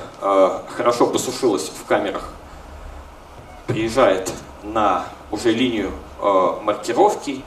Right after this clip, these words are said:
и упаковки. А, кстати, ещё два слова скажу. Интересно вот как раз про те роботы, а, которые возят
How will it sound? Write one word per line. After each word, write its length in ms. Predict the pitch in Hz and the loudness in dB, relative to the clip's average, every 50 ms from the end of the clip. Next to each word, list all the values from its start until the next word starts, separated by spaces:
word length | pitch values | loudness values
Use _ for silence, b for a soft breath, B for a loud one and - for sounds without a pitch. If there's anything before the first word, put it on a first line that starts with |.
| - | -8
и 140 | - 127 131 | -2 0 0
упаковки. 540 | 127 123 127 120 - - - - - - - - B B B B B B B B B B | 2 2 2 0 2 2 0 0 -2 -4 -12 -14 B B B B B B B B B B
А, 200 | - 117 113 - - | 4 4 4 4 2
кстати, 300 | - - 156 139 - 139 | 2 2 2 4 4 4
ещё 240 | 143 - 175 160 | 2 2 2 2
два 160 | 156 - 120 123 | 4 6 6 4
слова 280 | - - 151 127 117 | 6 6 4 4 4
скажу. 380 | 113 - - 117 120 135 156 151 | 2 2 0 0 2 4 2 2
Интересно 580 | - - - - 131 131 143 143 - - 156 | 2 0 -4 -4 -2 0 -2 -2 -2 -2 -2
вот 120 | 139 - - | -2 0 0
как 160 | - 113 - | 0 2 2
раз 140 | 131 117 - | 2 2 2
про 200 | - 123 120 120 | 0 0 -2 0
те 140 | - 127 120 | 0 0 2
роботы, 480 | 120 131 127 - 107 - - 98 95 98 - - | 4 4 4 2 2 0 0 -2 -2 -2 -4 -2
а, 260 | 104 101 98 95 95 | 0 0 2 2 2
которые 500 | - 117 - - 135 98 101 98 95 92 - - - - - - | 0 0 0 2 2 2 2 2 0 -2 -6 -10 -14 -16 -4 2
возят 280 | 120 120 113 117 - | 4 4 4 2 0